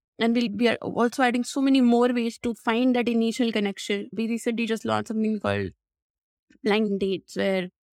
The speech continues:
you could, you would answer a bunch of questions, something quirky, something funny, and then you're suddenly put into a conversation with someone for two minutes. You don't see who they are.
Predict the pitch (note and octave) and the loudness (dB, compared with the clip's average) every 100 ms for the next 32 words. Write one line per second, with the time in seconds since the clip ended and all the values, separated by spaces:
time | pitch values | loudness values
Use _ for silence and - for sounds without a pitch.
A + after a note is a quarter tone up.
0 | _ G3+ A#3 G3 A#3+ A#3 - A3+ A3 A3 | _ -2 -2 2 2 2 0 -2 2 2
1 | A3+ D4 C#4 B3+ - A#3+ A3 - G#3 C4+ | 2 2 2 0 0 -2 -2 -4 -2 -2
2 | - - - - A3+ A3+ A#3+ A3+ G#3 G3 | -4 -12 -6 -2 -2 0 -2 0 -2 -2
3 | A3 A3+ G#3+ G#3 - G#3+ G#3+ A3 A3+ A3 | -6 -6 -6 -4 -2 -2 0 0 0 0
4 | A#3+ C4 C#4 - A#3 G#3 A3 G#3 G3 G3+ | 0 2 2 0 -2 0 0 2 0 0
5 | A#3 A#3 G3+ G#3 F#3+ F#3+ F#3+ G#3 G#3 G3+ | -4 -2 -2 0 0 0 0 -4 -4 -4
6 | F#3 - - G#3 A#3 - A3 G#3+ F#3+ F3+ | -4 -4 -4 -2 -2 -2 -6 -4 -4 -4
7 | - | -6